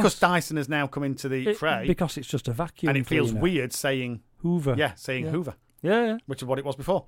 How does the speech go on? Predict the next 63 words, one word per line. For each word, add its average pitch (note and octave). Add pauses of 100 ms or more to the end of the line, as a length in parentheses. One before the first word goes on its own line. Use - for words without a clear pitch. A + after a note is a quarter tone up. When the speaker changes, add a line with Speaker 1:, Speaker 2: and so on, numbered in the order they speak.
(120)
Speaker 1:
Yeah. G3
Speaker 2:
But A#3+
yes, C#4+
yes. C4+
So C4+
I A3
just A3+
thought A3+
that G3+
was F3 (160)
mildly A3
amusing, G3+ (300)
uh, F3+
that E3+
Speaker 1:
<laughs> -
Speaker 2:
Netflix G3+
have E3+
responded G3+
saying, E3+
"Well, B3+
I'll G#3+
tell A#3
you G#3
what, G3+
we F#3+
promise C#4
not A#3
to G3+
do A3
Speaker 1:
We G3
Speaker 2:
it G3
Speaker 1:
will F#3
Speaker 2:
again." F#3
Speaker 1:
never A3+
do G#3
that F#3
again. D3 (100)
Speaker 2:
And B2
we C3+
Speaker 1:
Thank -
Speaker 2:
didn't F#3+
Speaker 1:
you. G#3
Speaker 2:
do A3+
it G#3
in G#3+
the G#3+
first F3
place. B2+ (360)
Speaker 1:
<laughs> F3+ (840)
Speaker 2:
Oh, D#3 (100)
dear, D#3
dear, C#3
dear, B2+
Speaker 1:
That's C#3+
Speaker 2:
dear, B2
dear. A#2+
Speaker 1:
brilliant. C3
Speaker 2:
And G#3+
Speaker 1:
Brilliant. C#3
Speaker 2:
can A#3
I A#3
just A#3+
say, F#3+